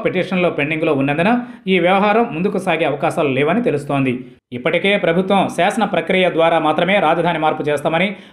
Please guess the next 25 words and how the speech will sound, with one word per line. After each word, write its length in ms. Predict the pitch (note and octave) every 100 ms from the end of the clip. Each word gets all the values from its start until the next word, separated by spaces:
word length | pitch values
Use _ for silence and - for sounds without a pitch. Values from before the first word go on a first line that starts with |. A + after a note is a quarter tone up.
| -
హైకోర్టుకు 440 | G3+ A#3+ G3 -
హామీ 280 | C#3+ E3 E3+ C3+
ఇచ్చింది. 300 | B2+ C#3+ C3 G2 - -
ఇప్పుడు 200 | F#3 G3 C3+
గవర్నర్ 320 | E3+ A#3+ A#3+ F3+
వద్ద 140 | E3+ F#3 A#2 B2+
బిల్లుల 240 | F#3+ G#3 C#3+ D3+
ఆమోదం 280 | E3+ D#3+ E3+
సందర్భంగా 460 | D#3 D3+ D3+ D#3+ D#3+
కూడా 260 | D#3+ F3 G#3+ G#3+ - -
అదే 160 | C#3 G3
విషయాన్ని 420 | D#3 D#3 D3+ A#3
స్పష్టం 400 | B3 F3+ F3+ F#3 C#3
చేస్తోంది. 420 | C3+ D3+ C3+ A#2 - _ -
కాబట్టి 320 | F#3 A3+ B3 B3
శాసన 340 | A#3+ F3+ G#3+ A#3 G3
ప్రక్రియలో 420 | D#3+ F3+ F3+ G3+ A3
లోపాలపై 480 | D3 E3 E3 D#3+ F#3 F3+ C#3
హైకోర్టు 520 | D#3+ F3+ F3 E3 D3+ C3 B2
ప్రశ్నలు 400 | C#3 C#3+ F3 C#3 A#2+
లేవనెత్తితే 460 | C3 D#3 D3+ D#3 D#3+
మాత్రం 220 | D#3+ G3+ A3 - - -
ప్రభుత్వానికి 540 | G3 A3+ F3+ E3+ F3 A#3+
చిక్కులు 260 | G3 - F3+ C#3+
తప్పకపోవచ్చు. 720 | D3 C#3 C#3 C3+ C3 C#3